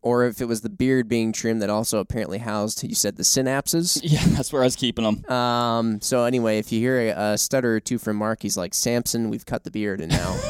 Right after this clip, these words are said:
Speaker 2: <laughs>
Speaker 1: uh, that, that, that's just what's going on. So, but we'll be all right. We'll make it through.
Speaker 2: We're good.
Speaker 1: Just gotta relearn.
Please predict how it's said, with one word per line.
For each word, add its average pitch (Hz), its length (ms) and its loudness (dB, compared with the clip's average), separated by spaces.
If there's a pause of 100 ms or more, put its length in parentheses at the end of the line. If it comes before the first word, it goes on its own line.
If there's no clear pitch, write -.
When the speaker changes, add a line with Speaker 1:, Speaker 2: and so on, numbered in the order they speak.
(140)
Speaker 2:
<laughs> - 220 -10
Speaker 1:
uh, 92 520 0 (380)
that, 98 200 -10
that, 87 220 -8
that's 92 280 -4
just - 120 -6
what's 85 140 -10
going 78 220 -10
on. 69 180 -12
So, - 220 -6 (100)
but - 140 -2 (120)
we'll 190 100 0
be 233 100 2
all 135 80 0
right. - 160 -8 (100)
We'll 127 80 -2
make 139 140 2
it 123 100 -2
through. 107 180 -4 (140)
Speaker 2:
We're 160 120 2
good. 269 200 4 (140)
Speaker 1:
Just - 120 -14
gotta 127 140 0
relearn. 120 680 2